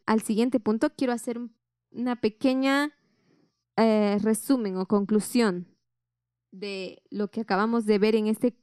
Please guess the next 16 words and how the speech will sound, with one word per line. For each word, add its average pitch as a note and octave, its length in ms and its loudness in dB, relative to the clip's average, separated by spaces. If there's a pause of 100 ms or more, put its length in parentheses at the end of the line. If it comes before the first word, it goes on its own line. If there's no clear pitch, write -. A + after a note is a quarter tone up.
cuarto A3+ 360 0
punto A3+ 520 -2
donde G3 380 -2
la F#3+ 240 -4
Corte A3 320 -2
Suprema A#3 440 0
emite G#3 300 -2
su G3 180 -6
opinión. G3 500 -4 (560)
Ellos C4+ 280 -2
dicen, B3+ 540 0
"Aceptamos B3+ 840 0
el F#3+ 140 0
caso G#3 400 -2
de G3 180 -4
Roe, G3+ 360 0